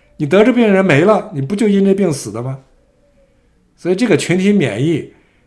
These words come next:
你人为的放任搞这个群体免疫，那就是害人嘛，祸国殃民嘛。但是另外一个群体免疫什么，就是打疫苗嘛。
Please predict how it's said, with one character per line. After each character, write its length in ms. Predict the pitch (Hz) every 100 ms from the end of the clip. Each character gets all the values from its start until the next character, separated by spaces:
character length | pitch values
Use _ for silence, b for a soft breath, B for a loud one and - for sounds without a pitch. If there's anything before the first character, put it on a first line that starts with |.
| b
你 200 | 127 135
人 160 | 165 214
为 100 | 233
的 80 | 202
放 320 | - 233 202
任 220 | 240 127
搞 180 | 101 92
这 120 | 113
个 100 | 104
群 160 | - 120
体 80 |
免 260 | 123 90 98
疫， 100 | 107
那 220 | 139 214
就 60 | 185
是 100 | 165
害 220 | - 165
人 160 | 107 107
嘛， 140 | 123
祸 200 | - 151
国 160 | 120 127
殃 160 | 139
民 160 | 131 104
嘛。 220 | 127 131 _ _ _ _ _ _ - _ _ _ _ -
但 120 | 180
是 60 | 208
另 140 | 269
外 160 | 277 165
一 20 |
个 80 | 127
群 180 | -
体 140 | 104 110
免 260 | 98 80
疫 40 | 85
什 100 | 82
么， 180 | 82 85
就 140 | 139
是 60 | 135
打 160 | -
疫 100 | 98
苗 220 | 143 78
嘛。 120 | 107